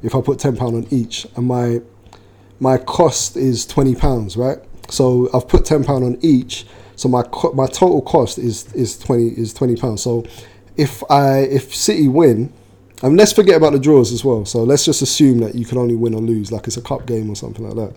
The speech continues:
um, just to make it easier to understand straight away. Um, so if I put, uh,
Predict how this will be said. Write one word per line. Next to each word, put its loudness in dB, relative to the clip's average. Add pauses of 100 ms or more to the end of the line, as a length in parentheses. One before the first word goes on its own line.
(400)
um, -6
just 2
to 4
make 2
it 0
easier 0
to -10
understand -6
straight -6
away. -6 (600)
Um, -2 (1080)
so 4
if -2
I 6
put, 0 (320)
uh, 0